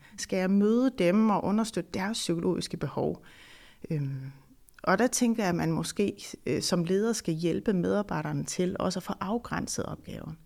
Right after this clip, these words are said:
Fordi der vil være nogle medarbejdere, der på en måde går for lidt ind i opgaven og tænker, jeg skal kun koncentrere mig om borgerne, og de skal hjælpes til at se de pårørendes perspektiv i højere grad.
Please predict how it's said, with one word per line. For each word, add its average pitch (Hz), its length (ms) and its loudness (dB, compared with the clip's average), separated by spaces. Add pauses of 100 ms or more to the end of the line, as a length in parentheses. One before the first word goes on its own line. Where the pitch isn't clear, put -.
(380)
Fordi 208 160 2
der 196 140 4
vil 185 100 4
være 175 120 4
nogle 233 320 6
medarbejdere, 190 500 2
der - 180 -2
på - 160 -2
en 165 100 2
måde 165 240 4
går 156 440 0 (480)
for - 160 0
lidt 175 300 4
ind 160 200 2
i 143 60 2
opgaven 151 640 -2
og - 100 -8
tænker, 147 340 -2
jeg 196 140 0
skal - 140 -6
kun 165 220 0
koncentrere 156 500 -4
mig 147 80 -4
om 131 120 -4
borgerne, 160 440 -2
og 135 120 -4
de 233 100 0
skal 190 200 -2
hjælpes 170 500 -2
til - 160 -6
at 139 80 -4
se - 280 -2
de - 60 -6
pårørendes 208 580 -2
perspektiv - 600 -4
i - 40 -2
højere 185 340 0
grad. 151 320 -2